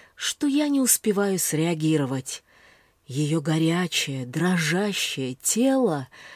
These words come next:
жмётся к моему, а руки обнимают так, что я не могу полноценно вдохнуть.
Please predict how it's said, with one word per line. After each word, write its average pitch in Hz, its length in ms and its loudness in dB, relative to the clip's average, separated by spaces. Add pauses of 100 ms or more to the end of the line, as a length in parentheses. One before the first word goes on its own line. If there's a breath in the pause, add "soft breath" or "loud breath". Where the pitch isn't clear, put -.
(100)
жмётся 185 720 2
к - 160 -10
моему, 269 760 4 (460 loud breath)
а 240 140 2
руки 254 400 -2
обнимают 233 600 2 (160)
так, 302 260 -4
что - 280 -4
я 240 180 2
не 220 120 0
могу 214 420 0
полноценно 202 1000 0
вдохнуть. 139 1000 -6